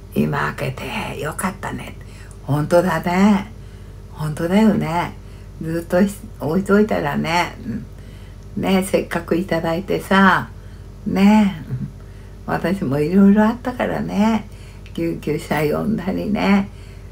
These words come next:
うんち漏らしたり。開ける暇なかったよ。本当だよ。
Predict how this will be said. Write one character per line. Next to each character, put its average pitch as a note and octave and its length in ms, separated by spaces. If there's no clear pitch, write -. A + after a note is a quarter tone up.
う D#3 160
ん D#3+ 100
ち D#3 180
漏 D3 260
ら E3 160
し - 60
た E3 140
り。 - 200
開 - 100
け G3 140
る F#3 100
暇 F3 300
な D3 100
か - 260
っ A#3 60
た A3 120
よ。 E3 200
本 G#3 400
当 - 160
だ A#3 200
よ。 C3 180